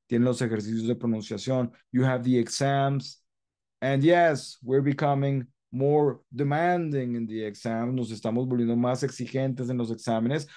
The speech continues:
but we want to make sure you're learning. Queremos realmente asegurarnos de que ustedes estén aprendiendo, ¿okay?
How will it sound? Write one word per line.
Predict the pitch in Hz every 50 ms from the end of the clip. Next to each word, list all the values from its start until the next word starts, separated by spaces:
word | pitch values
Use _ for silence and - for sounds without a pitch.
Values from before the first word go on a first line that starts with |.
| - _ _
but | - 120 110 110 - - _ _ _ _ _ -
we | 117 135
want | 139 170 190 202 196
to | -
make | 247 240 -
sure | - - - 202 214 233 254
you're | 247 262 254 247
learning. | 233 247 262 294 339 320 214 143 139 -
Queremos | - 135 120 120 120 123 139 151 147 147
realmente | 151 139 131 127 131 135 139 139 139 156
asegurarnos | 151 143 - 139 120 117 117 117 120 120 127 135 143 151 160 180 180 - _ _ _ _ _ _
de | - 120
que | 117 - 113
ustedes | 107 - - 120 113 117 123 135 139 139 - -
estén | 117 110 - - 110 104 104 107 - - _ -
aprendiendo, | 110 107 - 107 101 101 98 101 98 90 87 80 71 65 - _ _ _ _ _ _ _ -
¿okay? | 92 87 - 123 120 120 139 160 160